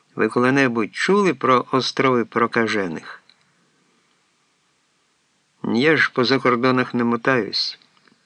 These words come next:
У тропіках такі острови — звичайне явище. Там живуть лише прокажені, яких віддворили з поселень, розташованих на сусідніх островах.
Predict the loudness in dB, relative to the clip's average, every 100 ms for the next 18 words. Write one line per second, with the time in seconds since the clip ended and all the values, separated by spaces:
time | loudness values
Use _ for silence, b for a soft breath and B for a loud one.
0 | _ -2 -2 2 2 2 0 0 -4 0
1 | -2 2 0 0 -2 0 0 0 -2 -2
2 | -2 0 0 0 -2 -2 -4 -10 -12 -14
3 | _ _ b b b b b b b _
4 | -4 0 2 2 0 0 0 0 0 0
5 | 2 0 2 0 0 -4 -4 -4 -2 -4
6 | -4 -8 -2 -2 0 2 4 2 2 0
7 | -4 -8 -4 -4 0 0 0 -6 -10 _
8 | -6 -4 0 0 2 0 -2 -4 -2 0
9 | 0 -2 -2 -4 -4 -4 -2 -2 -2 -2
10 | -8